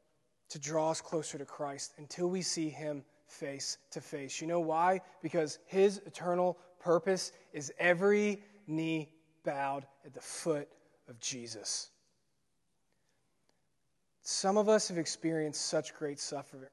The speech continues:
suffering and are going to. Some of us have experienced such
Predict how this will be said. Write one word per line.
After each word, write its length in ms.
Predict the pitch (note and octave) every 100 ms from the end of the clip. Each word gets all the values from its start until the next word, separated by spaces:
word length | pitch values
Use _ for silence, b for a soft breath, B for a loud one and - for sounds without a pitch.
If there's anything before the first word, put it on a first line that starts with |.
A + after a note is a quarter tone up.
| -
suffering 560 | - D3+ C3+ C#3 C3 B2 _ _ -
and 80 | E3+
are 60 |
going 360 | D#3+ D#3+ E3+ E3
to. 180 | - C#3 - _ _ _ -
Some 220 | - F#3
of 120 | G3
us 200 | A3 A3
have 80 | F#3
experienced 840 | E3 - - F3 F3 F3+ E3+ -
such 400 | - F3 F3+ -